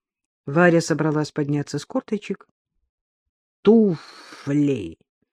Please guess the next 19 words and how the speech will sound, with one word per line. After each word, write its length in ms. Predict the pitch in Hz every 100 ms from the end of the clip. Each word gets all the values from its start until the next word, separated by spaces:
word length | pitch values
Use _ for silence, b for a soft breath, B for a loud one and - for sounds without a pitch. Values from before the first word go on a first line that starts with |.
| _
заплетающимся 1000 | 151 170 160 185 180 170 160 - 170 -
языком 500 | 165 160 165 170 165
зашипел 540 | 147 165 - 156 165 151
на 80 |
неё 180 | 156 156
глава 320 | 147 156 151
семейства. 560 | 147 - 151 151 - 165
«Что?» 280 | - - 302 _ _ _ _ _ _ _ _ _ -
Варенька, 400 | 233 233 226 226
не 180 | 226
понимая, 540 | 220 208 202 202 196 180
о 20 |
чём 240 | - 180
речь, 380 | 180 185 190 - _ _ -
захлопала 540 | 175 - 185 - 175
глазами. 600 | 180 185 170 175 170 170 - _ _ _ _ _ _ _
«Туфли 1040 | 165 170 170 143 - - - - - 135
ей 460 | 143 135 139 123 110 _ _ _ _ _ _ -
протри!» — 920 | 180 165 180 - _ - - -